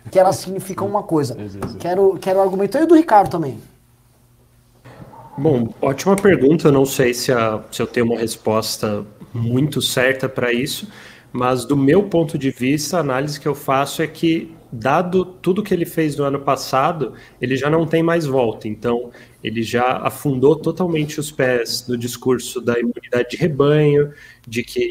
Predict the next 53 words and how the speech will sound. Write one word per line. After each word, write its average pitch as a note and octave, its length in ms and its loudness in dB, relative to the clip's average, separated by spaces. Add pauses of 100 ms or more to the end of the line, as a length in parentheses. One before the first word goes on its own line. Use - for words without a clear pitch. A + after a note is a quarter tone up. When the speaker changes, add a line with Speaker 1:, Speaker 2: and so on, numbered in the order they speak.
Speaker 3:
essa A2+ 260 0
epidemia B2 540 0
não B2+ 140 0
vai B2 140 0
ter A#2 180 -4
fim A#2 240 -8 (100)
com A2 260 -10
estratégias A#2+ 600 -2
de - 80 -14
políticas - 380 -6
públicas, C#3 400 0
tem A#2+ 140 0
que, A#2+ 260 0 (320)
tem - 140 -6
que - 60 -8
ser B2+ 100 2
as A#2 100 2
pessoas B2+ 440 0
se B2+ 120 -2
jogando B2 420 2
no C3 140 2
vírus B2 640 4
e A2 120 -2
se - 180 -6
infectando, B2 680 -2
né? A2+ 140 -2
A A2+ 40 -2
teoria A2+ 440 -2
do, G#2+ 380 -6
do A2+ 80 -4
Osmar A2 420 -2
Terra. D3+ 380 2 (240)
Aí C3 120 2
surge C#3+ 340 4
uma D3 120 6
nova C#3 240 4
variante C3+ 540 4
e - 20 -6
todo C3 240 -2
mundo C3 240 0
morre B2+ 260 0
de - 140 -16
novo, D3 340 0
né? B2+ 140 -4
Foi B2+ 180 -6
o A#2 60 -4
que - 80 -10
aconteceu B2 480 -4
em A#2+ 120 -2
Manaus, B2 420 0
mas A#2+ 180 -6
os - 140 -14
caras B2 420 -4